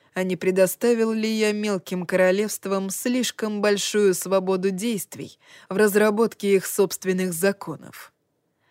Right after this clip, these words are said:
«Но здешняя культура изумительная»,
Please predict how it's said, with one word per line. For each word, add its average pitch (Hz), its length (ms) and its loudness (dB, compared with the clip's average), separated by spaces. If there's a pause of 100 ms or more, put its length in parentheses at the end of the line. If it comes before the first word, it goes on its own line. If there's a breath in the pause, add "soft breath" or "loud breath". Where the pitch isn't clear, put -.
(260)
«Но 214 300 0
здешняя 196 640 0
культура 185 640 0
изумительная», 175 1000 -6